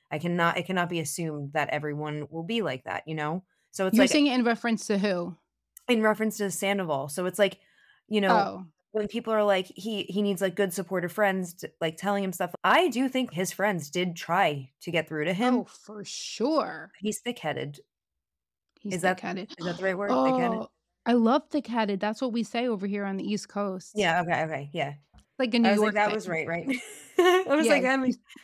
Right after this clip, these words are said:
Speaker 2: he's thick-headed. Like, I, I don't know. Is that, like, an East Coast
Speaker 1: The New
Speaker 2: thing?
Speaker 1: Yorker come out,
Speaker 2: I
Speaker 1: "He's
Speaker 2: just
Speaker 1: a
Speaker 2: feel like it is 'cause I
Speaker 1: thick-head."
Speaker 2: don't think I've ever heard it on T V. <laughs>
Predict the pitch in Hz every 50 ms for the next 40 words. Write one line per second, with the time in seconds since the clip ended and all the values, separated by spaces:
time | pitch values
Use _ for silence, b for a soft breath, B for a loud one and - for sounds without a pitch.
0 | B - 269 240 - - 320 320 - 262 185 185 185 - - 208 214 202 214 208
1 | 208 202 - 208 202 202 202 202 196 185 180 175 190 185 208 208 - 214 233 196
2 | 214 - 208 208 196 - - 208 196 196 202 214 214 247 214 208 196 185 180 180
3 | - 190 180 - 196 196 196 196 196 233 269 - - 202 226 233 226 - - 262
4 | 330 320 262 254 233 254 233 220 208 190 190 - 220 220 220 220 226 226 220 220
5 | 220 202 - 202 196 190 208 202 196 202 196 190 185 170 180 170 175 185 175 180
6 | 175 175 180 160 - 220 214 - - _ _